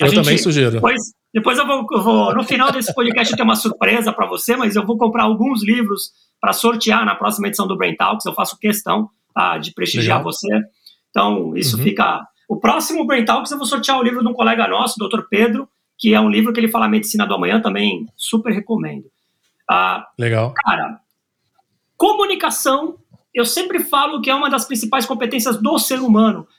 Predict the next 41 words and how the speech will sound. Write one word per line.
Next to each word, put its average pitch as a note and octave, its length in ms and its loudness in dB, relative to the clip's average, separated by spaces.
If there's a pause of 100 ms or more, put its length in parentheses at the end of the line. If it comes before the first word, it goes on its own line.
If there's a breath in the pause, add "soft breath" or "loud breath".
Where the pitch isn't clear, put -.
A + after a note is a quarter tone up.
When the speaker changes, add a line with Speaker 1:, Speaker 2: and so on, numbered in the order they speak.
Speaker 1:
Da F3+ 80 0
hora A3 120 0
que C4+ 60 -6
a B3 40 0
gente D4 220 -2
nasce C4 300 0
até B3 140 -2
a A#3 60 4
hora A#3 240 2
que A3+ 120 -4
aqui G#3 340 -2 (180 loud breath)
a E3+ 60 0
gente G#3+ 220 2
não A3 160 6
existe A3 300 2
mais. D3+ 360 0
Então, D4 360 -2 (180 loud breath)
capacidade B3 420 0
comunicativa B3 580 0
Speaker 2:
Uhum. B3 100 -2 (160)
Speaker 1:
além C4 340 2
do D#4+ 100 -2
contexto C4 500 -2
verbalizado. A3+ 760 0
Eu - 40 -16
tô B3 120 -12
falando E4 260 -4
do A#3+ 120 -8
teu A3+ 140 2
corpo, A#3 380 -2
da - 100 -8
tua B3 100 -10
expressão A3 340 -4
facial, G#3+ 460 0 (240 loud breath)
mesmo D#4 280 2
quem D4 140 0
não D4 120 0
estuda D4 400 0
a - 40 0
fundo C4+ 320 0
isso. - 300 -2